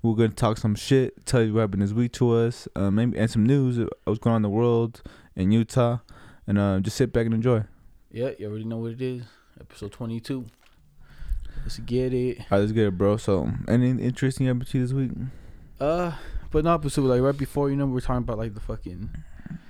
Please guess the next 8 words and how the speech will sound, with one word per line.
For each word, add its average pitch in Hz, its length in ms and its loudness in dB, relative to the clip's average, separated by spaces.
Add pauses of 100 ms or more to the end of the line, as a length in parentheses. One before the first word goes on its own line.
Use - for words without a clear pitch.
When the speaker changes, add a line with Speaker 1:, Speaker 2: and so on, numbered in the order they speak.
(500)
Speaker 2:
like, 107 120 -4
the 107 240 0
fu-, - 280 -4
the, 107 340 -2
what, 139 320 -4
Oktoberfest? 139 800 0 (600)
Speaker 1:
Yeah. 98 100 0
Speaker 2:
Right? 135 280 -2